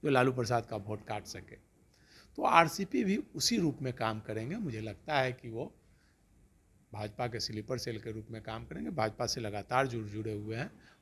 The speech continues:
और वो उनका पार्टी का गठन और उनके द्वारा कैंडिडेट का दिया जाना, मुझे लगता है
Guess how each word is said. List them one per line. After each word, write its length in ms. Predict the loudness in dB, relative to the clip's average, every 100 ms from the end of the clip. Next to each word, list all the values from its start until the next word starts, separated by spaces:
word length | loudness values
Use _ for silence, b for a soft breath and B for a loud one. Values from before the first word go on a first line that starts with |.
| 2
और 120 | 6
वो 480 | 8 10 8 6 -2 -20 -10 -2
उनका 420 | 0 6 10 10
पार्टी 420 | 10 8 8 4
का 140 | 4
गठन 420 | 4 2 0 -4 -2
और 100 | -2
उनके 220 | -2 0
द्वारा 260 | 2 2
कैंडिडेट 500 | 2 -4 -2 0 0
का 160 | 0 -4
दिया 260 | -2 -4 -4
जाना, 340 | -8 -14 -20 _ _ b b -2
मुझे 180 | 4 6
लगता 360 | 6 2 0
है 260 | 2 0